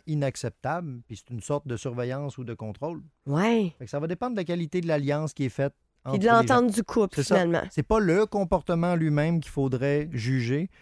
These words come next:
Speaker 1: mais c'est quoi le pilote derrière ça qui décide, et est-ce que ça respecte l'entente du couple ? Puis c'est difficile de gérer ces émotions-là.
Speaker 2: Ben oui. Puis, euh, je trouvais ça drôle, euh, récemment, c'est une, une influenceuse qui disait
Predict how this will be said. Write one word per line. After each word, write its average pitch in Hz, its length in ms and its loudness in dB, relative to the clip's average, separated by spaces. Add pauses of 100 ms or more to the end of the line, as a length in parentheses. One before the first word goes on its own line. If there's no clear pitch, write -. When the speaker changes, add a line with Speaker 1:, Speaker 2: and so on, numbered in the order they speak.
(140)
Speaker 1:
mais 135 280 0 (240)
c'est - 200 -8
quoi 190 160 0
le 151 100 2
pilote 202 680 -4
derrière 143 680 -4
ça 170 160 -8
qui 139 200 -16
décide, 131 540 -2 (280)
et 160 100 2
est-ce 170 220 -2
que 180 80 0
ça 151 140 0
respecte 180 540 -2
l'entente 143 420 -6
du 127 120 -8
couple ? 117 160 -10 (960)
Puis 107 340 -8 (840)
c'est 151 80 -6
difficile 214 440 -8
de - 20 -8
gérer 110 320 -6
ces 110 180 -14
émotions-là. 110 480 -10 (240)
Speaker 2:
Ben 180 140 4
oui. 214 340 2 (480)
Puis, 202 240 2
euh, 175 300 4
je - 80 -12
trouvais 196 180 0
ça 190 140 0
drôle, 214 340 4
euh, 185 160 4
récemment, 185 460 2
c'est - 180 -6
une, 175 140 2
une 165 240 4
influenceuse 180 500 0
qui 190 140 -2
disait 185 420 0